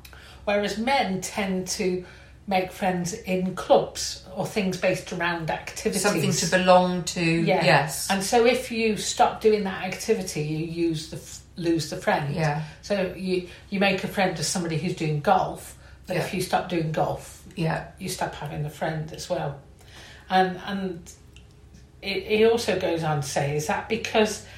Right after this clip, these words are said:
Speaker 1: that men prefer to interact around activities? What do you think? Do men prefer to hang out in a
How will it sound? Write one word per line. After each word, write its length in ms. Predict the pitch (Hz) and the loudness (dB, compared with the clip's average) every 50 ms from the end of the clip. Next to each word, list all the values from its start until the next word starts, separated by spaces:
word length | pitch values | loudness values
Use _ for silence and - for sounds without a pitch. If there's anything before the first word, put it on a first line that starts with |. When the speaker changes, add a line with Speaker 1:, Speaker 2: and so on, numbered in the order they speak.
| - - - - - - - | -18 -18 -20 -20 -20 -4 -2
Speaker 1:
that 220 | 220 208 - - 196 | 0 0 0 -2 -4
men 540 | 202 202 214 208 208 208 202 202 185 - - - - - - - - - | -2 0 2 2 2 0 0 -2 -4 -6 -8 -12 -18 -20 -20 -20 -18 -12
prefer 640 | - - 180 - - - 233 214 226 262 302 311 - - - - - - - - - - - - - - - - - - - - | -8 -8 -8 -8 0 4 4 4 4 4 2 -2 -4 -6 -12 -18 -20 -20 -20 -20 -20 -20 -20 -20 -20 -20 -20 -20 -20 -16 -12 -8
to 140 | - 254 233 | -4 -2 0
interact 540 | 226 220 - - 233 226 226 226 - - - | 0 0 -2 0 0 2 2 2 0 -4 -4
around 360 | 220 214 214 208 208 214 208 | -2 -2 -2 -2 -2 -2 -2
activities? 920 | 208 214 - - - 220 202 208 208 - - - 262 285 - - - - - - - - - - - - - - - - - - - - - - - - - - - - - - - - - - - - - - | -2 -4 -4 -6 -6 -4 -4 -4 -6 -6 -6 -6 -6 -6 -8 -10 -12 -14 -16 -20 -20 -20 -20 -20 -20 -20 -20 -20 -20 -20 -20 -20 -20 -20 -20 -20 -20 -20 -20 -20 -20 -20 -20 -20 -20 -20 -20 -20 -20 -20 -16 -10
What 160 | 180 185 185 | -8 -8 -8
do 120 | - - 196 | -8 -8 -8
you 100 | 202 208 | -8 -8
think? 360 | - - 170 160 - - - | -8 -8 -8 -10 -10 -10 -2
Do 140 | - 214 208 | 0 2 2
men 300 | 214 226 220 208 208 208 | 2 2 2 0 -2 -4
prefer 400 | 208 - 226 220 - 226 226 220 | -6 -6 -6 -2 0 2 2 2
to 120 | 214 - 185 | 0 -2 -6
hang 340 | 185 - 202 190 185 185 | -6 -4 -4 -4 -2 -2
out 300 | 185 185 196 196 196 - | -2 -2 -2 -4 -6 -6
in 80 | 180 139 | -6 -6
a 80 | 123 | -6